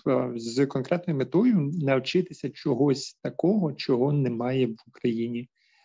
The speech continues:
Тобто мені було цікаво, мені було цікаво, як люди роблять речі, е, де-інде, як люди підходять до навчання, до освіти, до науки за кордоном. Тому я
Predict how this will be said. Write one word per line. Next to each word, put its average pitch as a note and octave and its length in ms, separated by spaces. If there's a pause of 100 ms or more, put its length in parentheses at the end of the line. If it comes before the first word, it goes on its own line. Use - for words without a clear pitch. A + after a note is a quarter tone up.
(120)
Тобто - 220
мені B2+ 160
було B2 200
цікаво, E3+ 460
мені B2+ 300
було B2 220
цікаво, B2+ 420
як B2 240
люди B2+ 260
роблять A#2+ 480
речі, A#2+ 720
е, B2+ 160
де-інде, D3 560 (360)
як A#2 200
люди A#2 640
підходять A#2 680
до A2+ 180
навчання, B2+ 560
до A2+ 120
освіти, B2+ 400
до A2+ 140
науки A#2 480
за G#2+ 100
кордоном. D#3+ 500 (640)
Тому F3 560
я C3+ 400